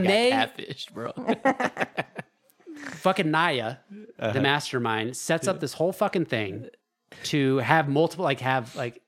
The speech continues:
Speaker 2: like, Lene has a sister, a brother, a fucking cousin who's actually him. The cousin is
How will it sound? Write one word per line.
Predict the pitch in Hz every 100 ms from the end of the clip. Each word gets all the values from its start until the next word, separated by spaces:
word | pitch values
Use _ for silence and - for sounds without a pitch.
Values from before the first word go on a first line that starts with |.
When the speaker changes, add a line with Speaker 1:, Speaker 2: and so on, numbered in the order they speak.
| _ -
Speaker 2:
like, | 131 123
Lene | 131 143 135
has | 127 123 110 -
a | - 113
sister, | - 139 127 139 120
a |
brother, | 110 123 120 123 120 120
a | 117
fucking | 101 123 117 117
cousin | - 123 117 120 117 117 _ _
who's | - 127
actually | 127 127 - 117 107 107 117
him. | 123 110 98 113 - _ _
The | -
cousin | 120 123 120
is | 113 107 117